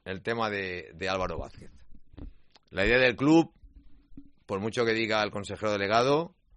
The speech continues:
es buscar una salida porque, porque no. Jugador que te ha costado tres millones y que yo no entiendo por qué está en el Español y que no tiene ninguna culpa, ¿eh?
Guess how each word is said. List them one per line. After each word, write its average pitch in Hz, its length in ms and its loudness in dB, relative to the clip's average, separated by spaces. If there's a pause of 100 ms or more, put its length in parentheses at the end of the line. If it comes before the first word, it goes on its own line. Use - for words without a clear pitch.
(1200)
es 101 340 -6
buscar 101 360 -4
una 104 160 -2
salida 110 420 0
porque, 85 720 -6 (460)
porque 78 260 -10
no. 87 180 -8 (680)
Jugador 95 260 -2
que 90 120 -4
te 92 140 -4
ha 92 60 -2
costado 92 400 -4
tres 92 180 -4
millones 90 680 -6
y 87 140 -16
que 87 140 -12
yo 92 100 -6
no 95 80 -6
entiendo 92 360 -6
por 87 120 -6
qué 80 60 -8
está 95 140 -6
en 90 80 -4
el 90 100 -4
Español 101 420 -6 (240)
y 104 140 -6
que 135 100 0
no 135 140 0
tiene 104 180 0
ninguna 87 300 -8
culpa, 87 400 -6
¿eh? 104 140 -10